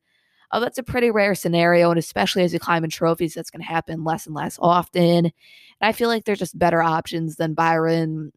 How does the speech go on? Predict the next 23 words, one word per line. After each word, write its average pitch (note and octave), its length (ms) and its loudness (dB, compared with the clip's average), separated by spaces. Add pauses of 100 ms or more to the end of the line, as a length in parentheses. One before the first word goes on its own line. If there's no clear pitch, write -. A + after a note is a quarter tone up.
um, D3 140 -14
in D3 80 -14
Heist D#3+ 500 -4
for C#3+ 160 -10
anything E3+ 360 -4
you E3 100 0
wanna D#3 220 -2
do. F3 600 0
So, D#3+ 640 2 (540)
uh, F#3+ 200 2
yeah, G#3+ 220 -2
only A3 200 -8
gonna A3 120 -6
be G#3 80 -4
getting F#3 460 -2
a E3 40 -4
three F#3 260 -2
out E3 100 -2
of - 80 -16
ten. - 340 -14 (1040)
Next - 340 -6
mode, G#3+ 400 0 (240)
and F3 460 -4